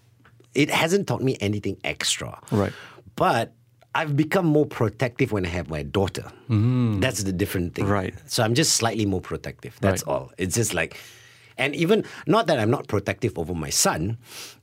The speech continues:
Speaker 1: uh, it's, it's, I was protective over my son till now he's sixteen, and then I'm go, "Okay, bro,
Speaker 2: Right.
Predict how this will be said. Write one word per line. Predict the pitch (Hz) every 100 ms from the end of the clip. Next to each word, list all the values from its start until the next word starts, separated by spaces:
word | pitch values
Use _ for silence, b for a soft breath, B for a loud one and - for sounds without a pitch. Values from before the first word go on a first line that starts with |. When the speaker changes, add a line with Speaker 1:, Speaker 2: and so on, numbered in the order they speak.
| -
Speaker 1:
uh, | 113 110
it's, | 120 113 113 -
it's, | 110 110 -
I |
was | 113 117
protective | - 117 143 - 175
over | 117 113
my | 135 98
son | - 135 120
till | 101
now | 85 107
he's | 92 82
sixteen, | - - - 113
and | 90
then | 101
I'm | 87 85
go, | 98 90 - -
"Okay, | 120 131
bro, | 104 160 175
Speaker 2:
Right. | - 113 95